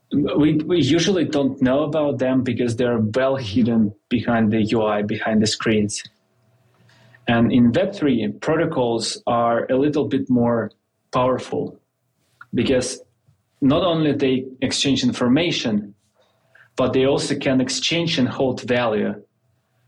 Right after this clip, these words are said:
A good example of a protocol is Uniswap. Uniswap, it's a decentralized exchange. Many of you know it, but, uh, and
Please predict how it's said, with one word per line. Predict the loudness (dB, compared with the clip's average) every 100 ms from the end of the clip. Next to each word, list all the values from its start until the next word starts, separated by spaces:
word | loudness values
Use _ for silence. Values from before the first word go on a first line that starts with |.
| _ _ _ _ -6
A | 0
good | 0 2
example | 0 0 0 0
of | 0
a | -2
protocol | -2 -2 -2 -2 -2 -2
is | 0
Uniswap. | 2 2 2 -2 -6 -8 -12 _ _ _ _ _ _ _ _ _ _ -4
Uniswap, | 0 2 0 0 -2 -2
it's | -4 -4
a |
decentralized | -4 -2 -2 -2 0 -2 -2
exchange. | -6 -4 0 0 -2 -6 -12 _ _ _ _ _ _ _ _ -12 -4
Many | 0 2 2
of | 2
you | 2
know | 2 0
it, | -2 -6 -2
but, | -2 -2 -8 -12 -4
uh, | -2 0 -2 -4 _ _ _ _ _ _ _ _ _ _ _ _ -2
and | 0 2 2 0 -2 -6